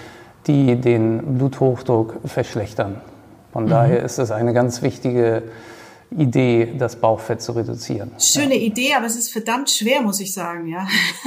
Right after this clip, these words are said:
Speaker 1: Ja, da-, das ist es, aber es lohnt sich, denn ich hab's ja vorhin schon erwähnt, so leichte Symptome wie Kopfschmerzen, Schwindel, vielleicht mal Nasenbluten,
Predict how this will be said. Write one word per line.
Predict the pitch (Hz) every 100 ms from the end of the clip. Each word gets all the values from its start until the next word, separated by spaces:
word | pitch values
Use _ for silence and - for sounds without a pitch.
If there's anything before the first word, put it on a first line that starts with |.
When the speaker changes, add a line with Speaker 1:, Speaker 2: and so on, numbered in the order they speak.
| 240 - 294 302 - - _ _ _ _ _ _ - - 339 277
Speaker 1:
Ja, | 175 190 190
da-, | 160
das | 165 165 -
ist | 202 175
es, | 170
aber | 170 160
es | 127
lohnt | 147 185 202
sich, | 143 165 170
denn | 151 143 147
ich | 147 160
hab's | 151
ja |
vorhin | 143 147 147
schon | 143
erwähnt, | 131 131 143 151
so | 139 131 131
leichte | 131 139 - 135
Symptome | 131 123 143 139 131
wie | 123
Kopfschmerzen, | 139 131 - 131 120 139 127
Schwindel, | - 131 131 131 120
vielleicht | 127 113 113
mal | 110
Nasenbluten, | 117 120 123 123 135 139 123